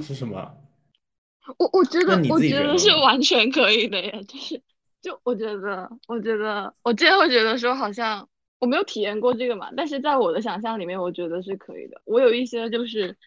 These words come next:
Speaker 2: 从早到晚会聊天的朋友，我们也是一直没有见过面的，
Speaker 1: 嗯。
Speaker 2: 然后我也没有想要跟对方见面。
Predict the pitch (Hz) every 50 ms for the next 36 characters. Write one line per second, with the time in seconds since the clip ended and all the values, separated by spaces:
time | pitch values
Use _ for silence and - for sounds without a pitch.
0 | _ _ _ _ _ _ - - 208 202 214 214 220 202 185 185 - 240 233 220
1 | 208 190 175 - 120 - - 214 - 240 208 202 185 175 170 - 95 202 - -
2 | 240 196 190 202 190 190 185 165 147 139 165 202 - - 190 151 165 170 165 -
3 | - - 185 175 180 190 208 220 196 185 208 - - 233 220 226 202 _ - 196
4 | 185 180 180 175 160 165 160 - 202 190 185 185 185 175 165 143 143 143 139 131
5 | 117 107 98 98 95 - 208 - 254 220 208 - - - _ _ _ - - 214
6 | 233 233 214 196 190 190 175 202 247 - 208 170 135 185 196 190 190 185 196 180
7 | 185 190 196 190 180 185 185 190 190 190 196 196 196 190 - - - -